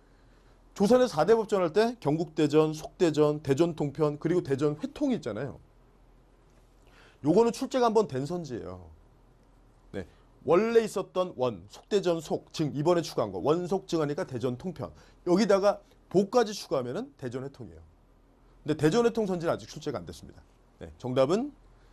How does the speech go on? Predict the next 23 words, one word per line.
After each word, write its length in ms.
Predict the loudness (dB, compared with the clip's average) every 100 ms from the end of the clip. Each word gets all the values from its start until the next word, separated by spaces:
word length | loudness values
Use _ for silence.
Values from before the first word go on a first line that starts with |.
| _
이 120 | 0 2
번이 180 | 4
되겠죠. 340 | 2 -8 -12 -16 -16 _ _ _ _
네, 120 | -18 -18 _ _ _ _ _ _ -16
십일 260 | -6 -2 -2
번까지 300 | -2 -4 -6
왔고요. 340 | -6 -6 -6 -8 -20 -14
자, 160 | 0 0
그다음에 240 | 2 0
십이 540 | 0 -4 -6 -8 -8 0
번 340 | 2 2 -2
보겠습니다. 460 | -8 -10 -10 -10 -10
십이 260 | -10 -10
번. 300 | -6 -6 -6 -10 _ _ _ _ _ _ _ _ _ -20 -20 _ _ _ _ -20 -20 -20 _
자, 100 | 0
사료 300 | 2 2 0
보시면은 540 | 0 -2 -2 -2 -2 -2
위, 240 | -4 -2
아래 200 | 0 0
뭐 140 | 0 -4
둘 240 | -6 -2
다, 500 | 2 2 2 0 -8 -16 _ _ _ -14
어, 340 | -10 -10 -12